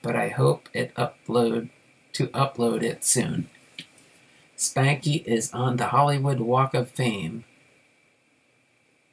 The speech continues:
He should go to the Hall of Famers. <laughs> All right, let's get into pack number twenty-five to end the stream here.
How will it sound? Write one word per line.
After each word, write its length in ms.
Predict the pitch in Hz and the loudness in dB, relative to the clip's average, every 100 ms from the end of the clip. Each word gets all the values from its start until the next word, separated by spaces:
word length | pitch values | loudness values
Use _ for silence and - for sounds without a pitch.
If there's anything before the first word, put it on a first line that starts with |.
| - | 4
He 180 | 143 | 8
should 200 | 156 156 | 10 8
go 180 | 120 135 | 8 6
to 80 | 131 | 6
the 80 | 117 | 6
Hall 220 | 127 143 | 10 10
of 80 | - | 8
Famers. 480 | 139 127 104 - - - - - _ - | 4 4 4 0 0 -12 -20 -20 _ 4
<laughs> 0 | 202 185 135 143 123 135 117 127 - - - - - - - - - - - - - - - - 127 | 8 8 8 4 2 -2 -4 -8 -12 -10 -12 -12 -16 -18 -20 -20 -10 -10 -8 -6 8 8 10 4 6
All 160 | 123 | 6
right, 260 | 127 127 120 | 8 6 6
let's 180 | 139 - | 4 6
get 180 | 151 143 | 6 8
into 320 | 156 - 127 | 8 6 0
pack 340 | - 156 160 | 8 8 8
number 240 | 151 147 127 | 6 6 4
twenty-five 960 | - 151 156 139 - 131 135 170 202 - | 4 4 6 4 6 6 6 2 -2 -2
to 160 | - - | -2 2
end 240 | 147 139 | 4 4
the 40 | |
stream 380 | 120 - 156 139 | 4 6 8 8
here. 300 | 131 147 240 | 6 6 2